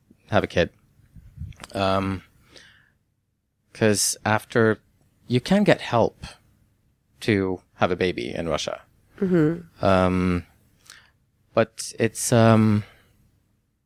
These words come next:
Speaker 1: well, once you're past thirty, it's difficult.
Speaker 2: Right.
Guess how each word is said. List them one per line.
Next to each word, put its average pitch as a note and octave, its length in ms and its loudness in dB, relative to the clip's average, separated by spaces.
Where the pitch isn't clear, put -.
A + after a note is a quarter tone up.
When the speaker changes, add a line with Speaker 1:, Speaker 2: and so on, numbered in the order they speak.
Speaker 1:
well, A2+ 240 0
once B2+ 260 0
you're A2 180 2
past - 320 -2
thirty, F#2 420 0
it's - 640 -8
difficult. - 480 -4
Speaker 2:
Right. E3 300 4